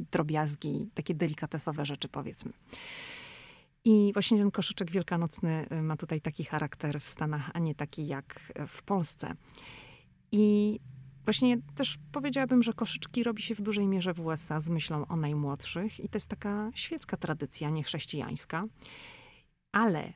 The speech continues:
muszę tutaj zaznaczyć, że w wielu wspólnotach chrześcijańskich w Stanach Zjednoczonych nadrzędny jest religijny aspekt Wielkanocy, chociaż oczywiście łączy się go właśnie ze świeckim i o tych takich świeckich aspektach będę tutaj między innymi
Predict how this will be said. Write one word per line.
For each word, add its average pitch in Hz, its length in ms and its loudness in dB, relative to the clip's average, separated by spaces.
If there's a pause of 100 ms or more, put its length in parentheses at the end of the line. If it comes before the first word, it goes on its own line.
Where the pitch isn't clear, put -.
muszę 202 300 2
tutaj 185 260 -2
zaznaczyć, 165 680 -2
że 165 220 0
w 151 160 -8
wielu 196 260 2 (320)
wspólnotach 185 600 2
chrześcijańskich 151 760 -4
w - 80 -12
Stanach 156 320 -2
Zjednoczonych 156 880 -2 (720)
nadrzędny 185 720 4
jest - 420 -4
religijny 190 640 4
aspekt - 680 -6 (500)
Wielkanocy, 175 680 0 (240)
chociaż 294 340 -2
oczywiście 165 500 -2
łączy 151 360 -2
się 139 160 -4
go - 120 -6
właśnie 135 420 -4
ze - 120 -8
świeckim 254 500 0
i 190 80 0
o 156 80 -2
tych - 140 -8
takich - 280 -8
świeckich - 420 -8
aspektach 147 440 -8
będę 147 260 -4
tutaj 139 260 -4
między 147 300 -2
innymi 147 480 -2